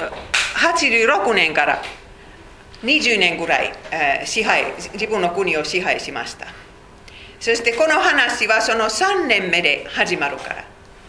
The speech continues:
私たちちゃんと分かってます。それは四百八十、八十七年の話です。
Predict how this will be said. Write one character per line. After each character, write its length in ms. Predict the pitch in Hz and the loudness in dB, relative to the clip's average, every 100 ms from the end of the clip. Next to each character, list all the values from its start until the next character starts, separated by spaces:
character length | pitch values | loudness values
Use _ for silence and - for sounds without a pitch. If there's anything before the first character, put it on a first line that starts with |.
| - | -4
私 260 | 226 233 - | 0 0 0
た 80 | 214 | -2
ち 160 | 208 | -2
ち 100 | 196 | 0
ゃ 80 | 349 | 0
ん 60 | 311 | 2
と 100 | 202 | 2
分 140 | 175 | 2
か 80 | 180 | 0
っ 60 | - | -4
て 60 | |
ま 100 | - | -12
す。 80 | - | -10
そ 60 | 214 | -2
れ 80 | 214 | 0
は 80 | |
四 260 | 226 294 302 | 2 2 0
百 240 | - 202 | -2 -4
八 260 | 208 196 180 | -2 -2 -4
十、 220 | 170 - - - | -6 -8 -10 -4
八 280 | 247 247 196 | -4 -2 -4
十 120 | 165 | -2
七 340 | 180 320 247 170 | 2 2 2 2
年 160 | 165 - - - - - - - | 0 -4 -14 -20 -20 -20 -20 -4
の 120 | 269 | 0
話 520 | 254 - 240 147 - | 0 0 -2 -2 -4
で 100 | - | -12
す。 120 | - | -18